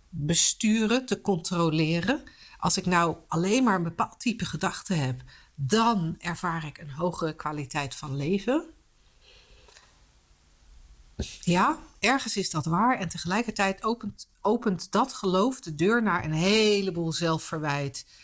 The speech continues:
zelfmanagement en, en, en gedoe. Terwijl wat die drie principes zeggen, hey, het, ja,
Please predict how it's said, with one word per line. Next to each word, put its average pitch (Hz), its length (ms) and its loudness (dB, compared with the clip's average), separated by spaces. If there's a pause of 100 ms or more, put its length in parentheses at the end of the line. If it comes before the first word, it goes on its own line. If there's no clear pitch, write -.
(200)
zelfmanagement 139 1200 0
en, 139 300 0
en, 139 440 -2 (260)
en 165 140 2
gedoe. 156 400 2 (640)
Terwijl 180 220 2
wat 175 100 0
die 170 100 0
drie 165 240 0
principes 294 560 0
zeggen, 185 360 -2 (320)
hey, 247 400 2 (1000)
het, - 300 -4
ja, 294 280 2